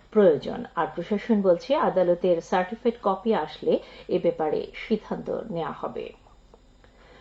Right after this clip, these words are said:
স্বাভাবিক প্রসবে সিলেট বিভাগের কমিউনিটি ক্লিনিকগুলোর মধ্যে প্রথম স্থানে রয়েছে মৌলভীবাজারের জুড়ি উপজেলার ভোক্তেরা কমিউনিটি ক্লিনিক। স্বাস্থ্য অধিদপ্তর জানায়,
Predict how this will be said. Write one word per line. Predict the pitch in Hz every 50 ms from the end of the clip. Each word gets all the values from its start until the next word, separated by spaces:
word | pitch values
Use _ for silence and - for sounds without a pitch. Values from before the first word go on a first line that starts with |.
| - - -
স্বাভাবিক | - - 269 247 240 - 285 269 277 277 - -
প্রসবে | - 247 247 240 - - 277 233 202 214
সিলেট | 226 - - 214 202 202 190
বিভাগের | 196 196 196 202 226 208 190 208 202
কমিউনিটি | 196 - 202 196 208 226 233 247 247 247 254
ক্লিনিকগুলোর | 240 - 247 247 240 247 226 214 - 233 233 240 233
মধ্যে | 214 190 185 - 247
প্রথম | 247 - 208 196 - 208 196
স্থানে | 190 - - 180 165 160
রয়েছে | 160 160 151 156 - - 175
মৌলভীবাজারের | 170 175 180 190 185 196 196 208 196 202 196 185 190 196 190 196 196 196 190 - - - - - -
জুড়ি | 190 214 226 214 240 240 240
উপজেলার | 214 - 202 180 170 180 175 165 165 165 175
ভোক্তেরা | 165 165 208 202 202 - - 208 196 208
কমিউনিটি | 202 - 202 170 156 151 143 143 139 - - 147
ক্লিনিক। | - - 170 156 131 135 127 117 - - -
স্বাস্থ্য | - - 170 151 - - 160
অধিদপ্তর | 156 - 170 160 175 170 - - 185 175
জানায়, | 170 - 190 180 185 185 196 277